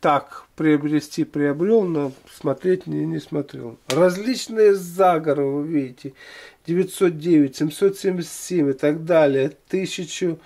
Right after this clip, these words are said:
сто одиннадцать и прочее, прочее. Ну ли фильмы там. Так,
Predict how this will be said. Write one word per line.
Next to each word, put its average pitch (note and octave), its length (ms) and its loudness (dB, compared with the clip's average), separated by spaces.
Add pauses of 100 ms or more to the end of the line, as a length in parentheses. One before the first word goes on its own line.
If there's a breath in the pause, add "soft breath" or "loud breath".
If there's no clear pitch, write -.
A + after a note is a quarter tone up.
(500 loud breath)
сто - 560 2
одиннадцать D#3 1120 0
и F3 140 -10
прочее, F#3 520 0
прочее. D3+ 840 0 (840 loud breath)
Ну F#3+ 420 -2
ли G#3+ 340 -4
фильмы F3+ 480 -6
там. A2+ 320 -18 (2750 soft breath)
Так, G3 580 2